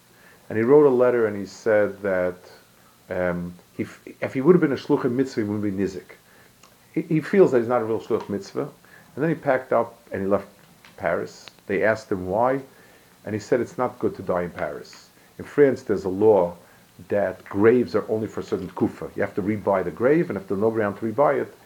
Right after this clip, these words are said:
they, they take out the bones and burn them or get rid of them. It's still out of Yom HaZeh, they do it." Um, so he left, he went back to Königsberg, and he died a few months later. That was in eighteen,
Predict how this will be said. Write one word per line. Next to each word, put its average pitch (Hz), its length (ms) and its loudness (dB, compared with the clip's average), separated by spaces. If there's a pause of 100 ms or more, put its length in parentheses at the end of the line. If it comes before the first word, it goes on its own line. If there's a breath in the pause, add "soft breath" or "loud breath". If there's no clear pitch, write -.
(160 soft breath)
they, - 80 -4 (140)
they 101 100 -2
take 110 240 -6
out 98 100 0
the 95 60 -8
bones 92 400 -4
and 80 220 -12
burn 101 180 0
them 95 240 -4
or 78 160 -12
get - 200 -10
rid 110 100 0
of 85 80 -2
them. 76 140 -10 (260)
It's - 80 -20
still 123 200 2
out 104 100 4
of 107 60 2
Yom 110 120 6
HaZeh, 98 300 0
they 82 140 -6
do 85 240 -6
it." 76 80 -10 (760 loud breath)
Um, 90 560 2 (340)
so 95 640 4 (200)
he 98 60 -12
left, 127 380 2 (140)
he 110 80 -6
went 104 240 0
back 98 220 2
to 104 60 -10
Königsberg, 110 720 -2
and 98 80 -10
he 95 80 -10
died 92 280 0
a 90 40 -8
few - 140 -10
months 80 200 -8
later. - 240 -12 (1120 loud breath)
That 95 120 2
was 92 260 0
in 87 240 -6 (340)
eighteen, 95 760 -4